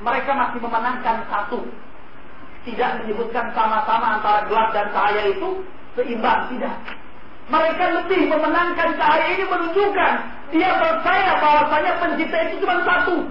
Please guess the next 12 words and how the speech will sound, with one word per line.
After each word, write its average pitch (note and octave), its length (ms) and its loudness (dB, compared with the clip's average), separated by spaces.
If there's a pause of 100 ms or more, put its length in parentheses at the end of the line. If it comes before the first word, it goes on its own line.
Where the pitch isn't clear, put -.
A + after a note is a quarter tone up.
(920)
tidak D4 240 2
dua. D#4 180 2 (1300)
Karena E4+ 220 2 (100)
kalau E4+ 160 4
andai E4+ 220 2
kata F4+ 260 2
dia D#4+ 160 4
percaya F4 480 2
dua, E4 220 4
dia F4 160 2
akan E4+ 180 0
menyeimbangkan E4+ 580 2